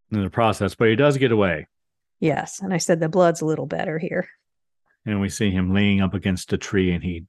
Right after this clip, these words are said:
Speaker 1: digs the bullet out of his arm with his little ice picky thing.
Speaker 2: Yes. <laughs>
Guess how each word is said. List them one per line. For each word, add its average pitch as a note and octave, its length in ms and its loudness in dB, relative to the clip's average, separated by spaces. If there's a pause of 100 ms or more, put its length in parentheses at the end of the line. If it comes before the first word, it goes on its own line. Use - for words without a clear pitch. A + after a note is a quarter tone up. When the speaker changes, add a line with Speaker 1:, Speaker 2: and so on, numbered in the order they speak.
Speaker 1:
digs F#2 320 0
the E2 80 -6
bullet F2+ 380 0
out E2+ 140 -2
of E2 100 -4
his E2+ 160 -6
arm E2 260 -4
with D#2+ 160 -8
his D#2+ 180 -8
little E2 280 -6
ice E2 240 -4
picky - 560 -14
thing. - 260 -10 (540)
Speaker 2:
Yes. - 520 -10 (120)
<laughs> B2 60 -12